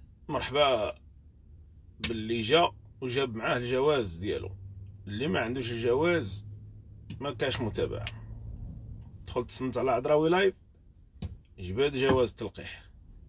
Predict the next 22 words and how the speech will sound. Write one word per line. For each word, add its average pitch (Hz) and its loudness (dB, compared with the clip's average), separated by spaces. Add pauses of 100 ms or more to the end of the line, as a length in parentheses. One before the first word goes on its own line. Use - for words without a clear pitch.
(1160)
إذن، 107 0
آه، 104 2
مرحباً 151 6
بكم 160 0
جميعًا، 131 2
اللي 131 -2
عنده 123 0
الجواز 120 6
واللي 117 0
ما 117 0
عندوش، 113 2
عذراوي 113 2
لايف، 113 2 (640)
القلب 120 -2
الكبير 113 2
يرحب 110 2
بالجميع. 113 0 (1400)
إذن، 135 2
آه، 113 4
عندنا 110 2
واحد، 123 4
آه، 101 2